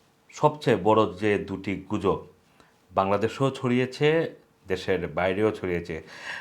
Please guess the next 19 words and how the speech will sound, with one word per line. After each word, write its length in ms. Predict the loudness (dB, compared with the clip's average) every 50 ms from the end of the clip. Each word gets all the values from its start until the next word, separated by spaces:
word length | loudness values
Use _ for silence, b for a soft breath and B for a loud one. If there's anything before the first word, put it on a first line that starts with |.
| B
আহ, 180 | 6 8 8 8
সেই 220 | 6 6 6 6
দুটি 240 | 6 4 2 2 2
গুজব 260 | 0 2 4 4 4
হ-, 320 | 2 4 4 4 6 4 4
গুজব 360 | 2 0 -2 0 4 4 4
হ-, 220 | 4 4 2 2
গুজবের, 720 | 0 0 -2 -2 0 4 4 6 8 6 6 6 2 -2 2
আহ, 340 | 4 4 4 4 2 0
একটি 240 | -4 -4 -4 -4 -4
হচ্ছে 260 | -4 -4 -4 -4 -4
যে 100 | -2 -2
প্রধানমন্ত্রী 760 | 0 0 0 -2 0 -2 -4 -4 -4 -4 -2 0 0 0 -2 B B B B B B B B
শেখ 300 | -4 4 6 6 6 6 2
হাসিনা 500 | -4 -4 -2 -2 0 2 4 2 2 0
দেশ 340 | 0 0 0 0 0 -2 -8 -10
ছেড়ে 300 | -4 -4 -2 -2 -2 -2
চলে 240 | -4 -2 -2 -2
গেছেন 420 | -2 -2 -4 -4 -4 -4 -4 -6